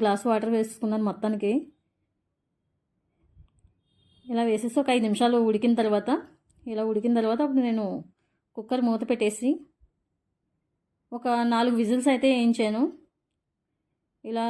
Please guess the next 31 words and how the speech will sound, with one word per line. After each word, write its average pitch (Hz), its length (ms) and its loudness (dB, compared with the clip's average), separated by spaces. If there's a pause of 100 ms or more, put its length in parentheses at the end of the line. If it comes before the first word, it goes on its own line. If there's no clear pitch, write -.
(100)
విజిల్స్ 233 320 0
వేయించడం 240 400 2
వల్ల 247 120 2 (120)
మసాలా, 220 440 0
ఉల్లిపాయ 226 340 0
అంతా 214 180 -4 (160)
బాగా 202 280 0 (100)
మ్యాష్ 196 240 -4
అయిపోతుంది. 220 520 -2 (680)
కీమా 226 260 -4 (100)
కూడా 240 160 0 (1000)
బాగా 208 220 -4
మెత్తగా 220 340 -2
ఉడికిపోతుంది. 208 600 -2 (1040)
చూడండి 226 320 -4
అసలు 233 200 -2 (140)
ఎంత 185 160 -4 (100)
బాగా 185 200 0
వచ్చిందో, 220 380 0 (1300)
చాలా 208 260 -2 (100)
బాగా 220 180 0
వచ్చింది. 214 300 -4 (140)
ఆయిల్ 208 220 2
అనేది 233 220 2
ఇలా 226 180 2
పైకి 202 240 0
తేరిందంటే 220 520 0
మనకి 247 200 0 (120)
కర్రీ 202 240 2
అనేది 220 200 0 (100)
పర్ఫెక్ట్గా 208 420 -6